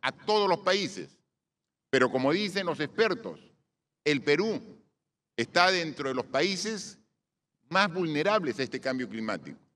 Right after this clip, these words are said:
En consecuencia, para saber qué acciones tomar, necesitamos datos, necesitamos investigación.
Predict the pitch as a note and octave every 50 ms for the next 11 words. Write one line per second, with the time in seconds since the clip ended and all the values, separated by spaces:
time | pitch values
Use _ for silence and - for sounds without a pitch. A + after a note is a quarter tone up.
0 | _ _ _ _ _ _ _ _ _ _ _ _ _ _ _ _ _ A#2+ B2 -
1 | D3+ C#3+ C3+ C#3+ D3 C#3+ E3 F#3+ G3+ G3 E3 D#3 F#3+ F3+ D3 D3+ C3+ C3 B2 -
2 | C#3 C#3 D#3+ F3+ F#3+ F#3+ F3+ - - - - - _ _ _ _ _ _ - F#3+
3 | F3+ D#3+ - - - G3 G#3 G#3+ G3+ F#3+ D#3 - - D3+ C#3+ D#3 F#3+ G#3+ A3 -
4 | - D#3 - - _ _ _ _ _ _ _ _ _ - D3 C#3+ C#3+ C#3 F#3 F#3
5 | F#3+ F3 D3 A#2+ A#2+ D#3+ E3+ D3 - - F#2 - - - - _ _ _ _ _
6 | _ _ _ _ _ _ _ _ _ _ A2+ A#2+ B2+ A#2+ A#2 F3 F#3 F#3 F3+ D#3
7 | F#2 C3+ A#2+ G#2+ G2+ E2 A2 G#2+ G2+ G2+ G2 G2+ D3 D#3 C#3 G2+